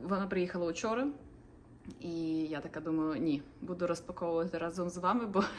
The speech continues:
<laughs> я там заказала дуже багато чого. Е, половину я поверну, е, тому що я заказала там п'ять видів, е, шортів,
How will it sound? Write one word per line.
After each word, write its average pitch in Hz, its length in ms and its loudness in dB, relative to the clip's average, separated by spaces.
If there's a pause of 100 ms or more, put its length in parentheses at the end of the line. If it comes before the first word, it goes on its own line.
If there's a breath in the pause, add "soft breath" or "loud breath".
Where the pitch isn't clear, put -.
(360 loud breath)
<laughs> - 500 -6
я 285 160 6
там 277 180 6
заказала 240 540 4
дуже 214 260 0
багато 196 400 2
чого. 220 440 -2
Е, 180 800 -4 (160)
половину 196 380 2
я 175 340 2
поверну, 180 600 0 (1000 loud breath)
е, 180 220 -2
тому 190 160 0
що 190 140 -2
я 185 60 4
заказала 180 480 0
там 160 460 0 (440)
п'ять 180 320 -2
видів, 170 520 -6
е, 156 300 -8
шортів, 247 500 -4